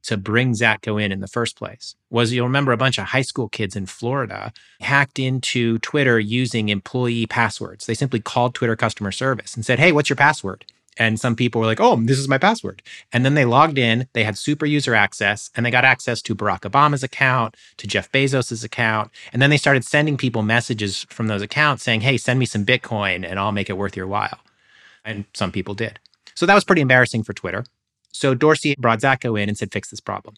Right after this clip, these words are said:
So the root of that problem is too many people at Twitter have super user access or administrative access to the systems and can do things like take over users' accounts. According to the Zacko's complaint, over half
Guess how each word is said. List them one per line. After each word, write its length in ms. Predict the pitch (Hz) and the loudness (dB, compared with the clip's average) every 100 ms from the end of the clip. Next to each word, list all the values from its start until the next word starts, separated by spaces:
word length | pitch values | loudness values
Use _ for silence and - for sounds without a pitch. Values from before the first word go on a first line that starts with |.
| - | 0
So 120 | 180 | 4
the 80 | 175 | 6
root 160 | 262 | 6
of 60 | 294 | 6
that 160 | 180 | 4
problem 400 | - 120 120 143 - | 4 2 4 0 -2
is 200 | 117 - | -6 -4
too 220 | - - | -2 2
many 220 | 220 214 190 | 2 2 0
people 340 | - 151 135 | 0 2 0
at 140 | 123 | -2
Twitter 420 | - 143 113 95 95 _ - | -2 0 2 0 -4 _ -2
have 280 | 143 135 127 | 2 2 0
super 400 | - 165 156 151 | -6 -6 -2 -2
user 380 | 135 127 123 - | 0 0 0 2
access 460 | 107 - 113 104 | 2 0 -2 -2
or 80 | 90 | -6
administrative 600 | 104 104 131 131 127 117 | -6 -2 0 0 -2 -4
access 640 | 101 101 101 - 98 92 - _ | -2 -2 -2 -2 -4 -4 -12 _
to 100 | - | -4
the 80 | 110 | -4
systems 580 | - 170 - 92 95 - | -2 -4 -4 -8 -10 -4
and 120 | 127 | -2
can 160 | 113 120 | 0 0
do 140 | 139 | 0
things 300 | 165 113 107 | 0 -4 -2
like 160 | 107 - | -4 -6
take 260 | - 104 113 | -4 -4 -2
over 180 | 101 | -4
users' 380 | 98 92 90 98 | -4 -6 -8 -12
accounts. 480 | - 165 147 - - _ _ _ _ _ _ _ - - - - - | -8 -6 -6 -8 -16 _ _ _ _ _ _ _ -20 -20 -20 -14 -8
According 360 | 151 196 196 | 0 4 4
to 120 | 147 139 | 2 0
the 180 | 120 - | 0 -2
Zacko's 380 | - 135 131 117 | 2 2 2 -2
complaint, 420 | 127 - 127 113 | -2 -2 -2 0
over 260 | 156 139 131 | 0 2 0
half 600 | - - - 160 165 | -2 -4 0 2 2